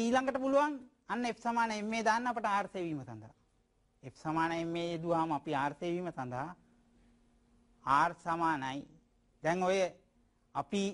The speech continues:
ඒ චලිත දිශාවට දැම්මාම R ඍණ වෙනවා. ප්‍රතිරෝධයන්නේ. එතකොට අත්තන තියෙනවා දහයෙන් පහළොව කියන්නේ ග්‍රෑම් පහළොව, කිලෝග්‍රෑම් කරාම දහයෙන් පහළොවයි.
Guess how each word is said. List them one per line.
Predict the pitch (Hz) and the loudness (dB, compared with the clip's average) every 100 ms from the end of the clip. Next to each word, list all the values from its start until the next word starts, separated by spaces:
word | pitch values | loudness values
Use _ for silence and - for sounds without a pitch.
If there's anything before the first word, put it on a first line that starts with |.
| - | -4
ඒ | 170 180 | -4 2
චලිත | 165 165 180 190 | 2 2 0 0
දිශාවට | 196 202 202 208 | 2 4 4 2
දැම්මාම | 208 208 208 226 247 214 233 | 0 0 2 2 4 4 2
R | 220 | 0
ඍණ | 214 233 | -2 0
වෙනවා. | 196 123 - | 0 -4 -8
ප්‍රතිරෝධයන්නේ. | 160 196 220 226 233 233 226 - _ _ _ _ _ _ _ _ _ 208 _ _ _ 135 | -6 0 2 2 0 -2 -8 -14 _ _ _ _ _ _ _ _ _ -20 _ _ _ -4
එතකොට | 180 180 160 139 - 151 | 0 0 -2 -6 -6 -4
අත්තන | - 208 | 0 0
තියෙනවා | 208 233 240 190 185 196 | 2 2 4 4 6 4
දහයෙන් | 226 220 | 2 0
පහළොව | 226 226 233 233 | 4 4 4 0
කියන්නේ | 247 240 | 0 0
ග්‍රෑම් | 190 196 208 - | 2 2 0 0
පහළොව, | 220 247 269 294 - _ _ _ _ | 2 4 4 2 -2 _ _ _ _
කිලෝග්‍රෑම් | 185 208 208 220 220 226 | 2 4 4 2 -2 -2
කරාම | 233 247 254 | -2 -2 0
දහයෙන් | 208 202 202 190 | 2 2 0 -2
පහළොවයි. | 156 160 151 147 147 | 0 0 0 0 -2